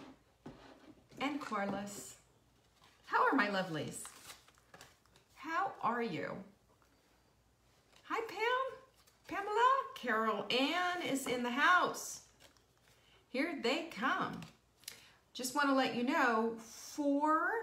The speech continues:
o'clock today for my cooking time is also gonna be tea time, and Marla's gonna be here. And you wanna be here for this because we're gonna tell you about our history.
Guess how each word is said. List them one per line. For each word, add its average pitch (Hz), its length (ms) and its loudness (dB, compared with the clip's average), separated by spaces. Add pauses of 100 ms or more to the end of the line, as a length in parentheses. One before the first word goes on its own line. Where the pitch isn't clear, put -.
(320)
o'clock 233 580 2
today 233 720 -2
for 220 420 0
my 175 800 0 (100)
cooking 254 600 -4
time 294 360 -2 (500)
is 214 120 2
also 262 260 4
gonna 240 160 2
be 202 160 -2
tea 233 300 -4
time, 294 520 -2
and 190 160 -2
Marla's 247 340 2
gonna 240 160 0
be 226 180 -2
here. 262 380 -2 (400)
And 233 160 2
you 302 120 2
wanna 359 220 2
be 294 180 -2
here 262 180 0
for - 160 -6
this 147 200 -4
because 202 300 -8
we're 254 100 0
gonna 427 180 -4
tell 247 240 -2
you 254 160 -2
about 190 320 0
our 165 180 -4 (120)
history. - 460 -6